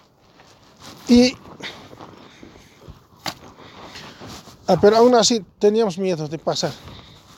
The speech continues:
de atravesar, porque ya se,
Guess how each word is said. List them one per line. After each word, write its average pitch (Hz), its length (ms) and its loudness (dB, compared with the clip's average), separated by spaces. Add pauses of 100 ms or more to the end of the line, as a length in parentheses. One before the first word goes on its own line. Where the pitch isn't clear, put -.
(880)
de 156 160 -2
atravesar, 156 600 -2 (3500)
porque 170 400 2
ya 175 540 4
se, 165 220 -8